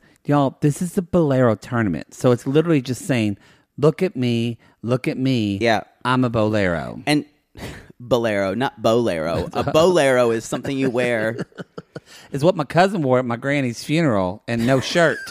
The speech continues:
Speaker 1: <laughs>
Speaker 2: Stop it.
Speaker 1: Oh, yeah. I did tell you that I went to my granny, the one that was from Sulphur, my mom's grandma that died when I was in high school.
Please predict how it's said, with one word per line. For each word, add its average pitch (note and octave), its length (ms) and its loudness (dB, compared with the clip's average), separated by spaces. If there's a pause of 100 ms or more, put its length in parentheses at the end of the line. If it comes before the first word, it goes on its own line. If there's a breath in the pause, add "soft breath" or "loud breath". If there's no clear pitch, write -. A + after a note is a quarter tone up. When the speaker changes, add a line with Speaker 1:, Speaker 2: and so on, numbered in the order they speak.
(120)
Speaker 1:
<laughs> - 240 -10
Speaker 2:
Stop - 640 -4
it. - 460 -6
Speaker 1:
Oh, F#4+ 80 6
yeah. F#4+ 360 2
I B2+ 80 2
did D3+ 120 -4
tell D3+ 160 2
you F3 80 2
that D#3+ 60 2
I C3+ 40 2
went B2 200 -4
to C#3+ 60 -10
my C3 100 0
granny, B2+ 340 2
the A#2 160 -6
one C3 160 -2
that C3 60 0
was A2+ 120 -6
from A2 160 -6
Sulphur, B2+ 420 0
my C3 140 4
mom's A#2 320 -2
grandma C3+ 340 0
that A2+ 140 -4
died A#2+ 300 0
when B2+ 100 -2
I A#2 60 -2
was A2+ 100 -6
in G#2+ 80 -6
high G#2+ 200 -4
school. C#3 340 -2